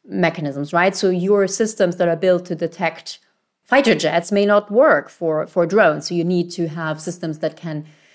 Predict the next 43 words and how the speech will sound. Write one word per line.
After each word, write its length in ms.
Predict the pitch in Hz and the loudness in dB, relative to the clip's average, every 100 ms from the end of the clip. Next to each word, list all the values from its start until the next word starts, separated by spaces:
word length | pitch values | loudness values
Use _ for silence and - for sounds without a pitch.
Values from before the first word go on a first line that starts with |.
| _ - | _ -4
detect 400 | 202 196 196 - | -2 -2 -4 -4
them. 260 | 135 143 - _ - | -6 -6 -14 _ 2
Then 160 | 226 | 6
you 100 | 254 | 6
need 180 | 233 240 - | 4 2 -2
to 120 | 190 | -8
down 400 | 160 175 185 220 | 0 2 4 4
them 260 | 202 190 185 | 4 4 2
in 160 | 180 180 | 0 0
a 80 | |
way 220 | 175 165 160 | 2 2 0
that 140 | 147 | -2
is 80 | 147 | -4
safe. 380 | - 175 285 - | 0 2 0 -4
So 180 | - - | -12 -4
you 120 | 180 | -2
may 140 | 170 165 | 0 -2
want 160 | 165 | -2
to 60 | 156 | -2
look 160 | 156 156 | -4 -4
into 220 | 151 - | -10 -8
electronic 520 | - - 180 202 233 | -8 -6 -4 -2 0
warfare, 500 | 254 262 269 262 277 _ _ _ _ _ | 0 0 0 -2 -2 _ _ _ _ _
for 100 | 196 | 0
example, 360 | 170 165 160 160 | 2 2 2 -2
by 120 | 151 | -2
jamming 500 | 151 170 147 151 147 | -2 -2 0 -2 -4
the 80 | 147 | -6
signal 380 | - 170 156 147 | -6 -4 -4 -6
between 540 | 156 - 151 143 139 - | -10 -10 -8 -8 -10 -10
the 180 | 151 | -8
drone 440 | 143 160 147 143 139 | -4 0 2 2 -2
and 120 | - | -12
the 120 | - | -8
operator. 680 | 143 - 202 214 240 277 294 - - - - | -6 -2 0 0 2 0 0 -4 -20 -16 0
But 120 | 220 | 2
that 160 | 240 233 | 4 2
only 400 | 240 240 226 220 | 0 2 0 0
works 420 | 185 208 202 196 - | 0 0 0 -2 -6
if 160 | 175 170 | -6 -4
there 140 | 156 | 0
is 200 | 226 330 | 2 4
a 240 | 294 156 | 2 0